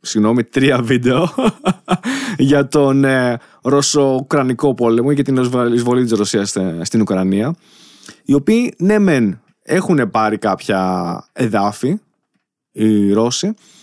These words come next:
αλλά τώρα βρισκόμαστε, νομίζω, τους τελευταίους μήνες σε μια κατάσταση ψηλοσταθερή.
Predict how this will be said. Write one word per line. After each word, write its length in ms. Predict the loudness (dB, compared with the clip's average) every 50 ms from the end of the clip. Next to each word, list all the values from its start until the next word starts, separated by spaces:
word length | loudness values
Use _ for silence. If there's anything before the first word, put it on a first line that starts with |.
| -20 -20 -20 -20 _ -8 _
αλλά 180 | -2 -2 -2
τώρα 380 | -2 -2 -2 -2 0 -2 -2 -2 0
βρισκόμαστε, 440 | 0 -2 0 0 0 0 0 0 0
νομίζω, 160 | 0 2 0
τους 120 | -2 -2
τελευταίους 140 | -2 0 2
μήνες 220 | 2 2 2 2 2
σε 60 | 0
μια 100 | 0 0
κατάσταση 1040 | 0 -2 -2 -2 -2 -2 -2 -4 -4 -2 -2 0 0 2 2 2 2 2 0 0 -2 -4 -8 _ _ _ _ _ _ _
ψηλοσταθερή. 1800 | -8 -6 -4 -2 -2 0 0 2 2 2 2 0 0 0 0 0 -2 -4 -8 _ -14 -8 -6 -6 -4 -2 0 2 2 4 4 2 2 -2 -6